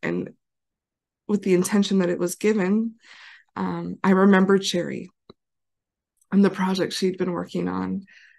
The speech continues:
about a silent auction. And I thought, "I bet that would be a great use for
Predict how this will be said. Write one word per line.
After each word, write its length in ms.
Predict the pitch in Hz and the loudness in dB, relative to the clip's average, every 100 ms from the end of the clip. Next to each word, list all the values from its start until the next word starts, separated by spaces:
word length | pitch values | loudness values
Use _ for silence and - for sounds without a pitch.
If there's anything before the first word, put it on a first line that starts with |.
| _ | _
about 400 | 190 185 180 190 | -2 -2 -2 -4
a 40 | 196 | -6
silent 420 | - 180 175 180 | -6 -6 -6 -6
auction. 580 | 170 - - 196 208 196 _ _ - - - - - - _ _ | -8 -10 -10 -10 -8 -10 _ _ -20 -20 -20 -20 -20 -20 _ _
And 240 | - 185 185 | -2 0 0
I 80 | 190 | 0
thought, 500 | 190 175 175 - - _ _ _ _ _ _ _ _ _ _ _ _ - | 0 0 -2 -6 -14 _ _ _ _ _ _ _ _ _ _ _ _ -6
"I 60 | |
bet 160 | 196 214 | -2 0
that 180 | 202 190 | 0 0
would 120 | 196 | 2
be 120 | 202 | 0
a 40 | |
great 420 | 185 190 185 - - | 0 0 0 0 -6
use 520 | 196 185 185 - - _ _ _ _ _ _ - | -4 -2 -2 -8 -14 _ _ _ _ _ _ -4
for 420 | 190 180 175 | -2 0 0